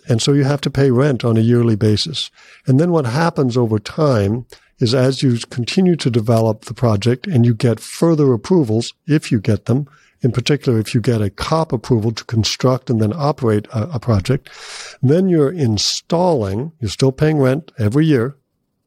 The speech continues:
Every year you're paying rent. But then as you install and then ultimately turn on, if you will, the power switch, it doesn't quite work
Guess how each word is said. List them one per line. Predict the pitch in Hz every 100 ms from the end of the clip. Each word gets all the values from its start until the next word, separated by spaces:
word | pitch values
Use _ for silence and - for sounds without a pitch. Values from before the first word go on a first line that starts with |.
| _ _ _ _
Every | 127 131 135
year | 110
you're | 113
paying | 110 117 120
rent. | 95 101 - - - - -
But | 127
then | 147 180
as | 160
you | 170 139
install | 120 - - 175 156 107 104 131 - _ _ _ _ _ _
and | 143 123
then | 120
ultimately | 143 156 151 131 117 104 _ _ _
turn | - - 151 120
on, | 113 131 107 98 131
if | 131 -
you | 113
will, | 98 98 95 95 - _ _ -
the | 107 90 - _ _ _ _ _
power | 127 135 113
switch, | - 107 - - - -
it | 107
doesn't | 113 98 - - _ -
quite | 117 110
work | 113 107